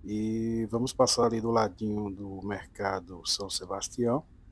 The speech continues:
Vamos pegar aí a Meton de Alencar e depois Domingos Olímpio. É, esse é o trajeto agora que eu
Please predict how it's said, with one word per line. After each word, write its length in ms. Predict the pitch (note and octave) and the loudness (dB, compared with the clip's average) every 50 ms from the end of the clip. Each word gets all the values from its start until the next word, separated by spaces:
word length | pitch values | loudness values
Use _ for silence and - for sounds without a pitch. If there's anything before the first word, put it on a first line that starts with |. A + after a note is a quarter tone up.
| - - - - - - - - - - - | -20 -20 -20 -20 -20 -20 -20 -20 -12 -2 4
Vamos 220 | - D#3 F3+ - | 4 4 4 4
pegar 280 | - - C3 B2 B2+ A#2+ | 4 4 6 8 8 8
aí 240 | A#2+ A2 G#2 G#2 G#2+ | 8 8 6 4 2
a 60 | G#2 | 2
Meton 720 | G2 G2 G2 F#2 - - - - G#2 G#2 G2+ F#2+ F2+ E2+ F2 - | 0 0 -4 -4 -6 -8 -8 -6 -4 -4 -4 -4 -6 -8 -10 -8
de 180 | - A2 A2+ | -4 -2 0
Alencar 800 | A2+ G#2+ G#2 G2 F2+ F2 - - - - C3+ C3 C3+ C3+ - - - - - - - - - - - - - - - - - - - | 2 2 0 0 -4 -6 -8 -6 -4 -2 0 0 0 -2 -6 -10 -12 -12 -12 -12 -12 -12 -12 -12 -12 -14 -14 -12 -12 -12 -12 -8 -2
e 320 | A#2+ A#2+ C3+ D3+ D#3 D#3 C3+ | 0 2 2 2 2 2 2
depois 840 | C3+ C3 - - - A#2 A#2+ B2 B2+ B2+ C3 - - - - - - - - - - - - - - - - - - - - - - - - | 2 2 2 2 2 4 4 4 4 4 4 2 0 0 0 -4 -8 -12 -14 -14 -14 -14 -14 -14 -14 -14 -14 -12 -12 -12 -12 -12 -12 -10 -4
Domingos 380 | - D#3 D3+ C#3 C3+ C#3 C#3 C#3 | 0 4 6 6 8 8 10 12
Olímpio. 480 | F3+ F#3+ D#3 B2+ A2 F#2+ - - - - - - - - - - - - - - - - - - - - - - - - - - - - - - - - - | 12 12 12 10 6 2 -2 -8 -12 -12 -14 -14 -12 -12 -12 -12 -12 -12 -12 -12 -12 -12 -12 -12 -12 -12 -12 -12 -12 -12 -12 -12 -12 -12 -12 -12 -12 0 8
É, 460 | - C3 C#3+ C3+ D3 E3 D3+ D3 B2+ | 12 12 12 12 12 12 12 12 10
esse 240 | A2+ B2+ C#3 - C#3+ | 8 6 4 4 4
é 20 | |
o 60 | D3 D3 | 4 6
trajeto 600 | - E3+ E3 C#3+ A#2+ A2+ A#2+ A#2+ C3 B2+ - C#3 | 8 10 10 10 10 10 10 10 10 8 6 2
agora 520 | A#2+ - - - A2+ A#2 B2 B2+ B2+ B2 | 2 2 4 4 6 6 8 6 6 4
que 200 | A2+ - - A#2+ | 2 0 -4 -2
eu 280 | A#2 A2+ A2 G#2 F#2+ E2 | 0 0 0 0 -2 -6